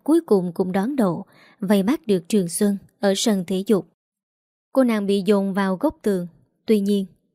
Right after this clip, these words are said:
mặt không có tí nào là sợ hãi. Hữu Nam bước đến gần cô và mắng. "Lại là cô, sao lúc nào cô cũng thích xen vào chuyện của tôi thế?"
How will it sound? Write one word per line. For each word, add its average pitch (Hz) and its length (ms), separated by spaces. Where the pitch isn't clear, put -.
mặt 208 260
không 247 180
có 285 120
tí 302 200
nào 208 260
là 180 120
sợ 175 240
hãi. 185 360
Hữu 208 200
Nam 214 240
bước 254 180
đến 254 240
gần 170 260
cô 190 260
và 190 160
mắng. 175 260
"Lại 190 260
là 180 100
cô, 196 260
sao 247 220
lúc 339 180
nào 208 200
cô 254 140
cũng 214 180
thích 381 140
xen 269 240
vào 202 140
chuyện 196 220
của 262 120
tôi 208 160
thế?" 226 160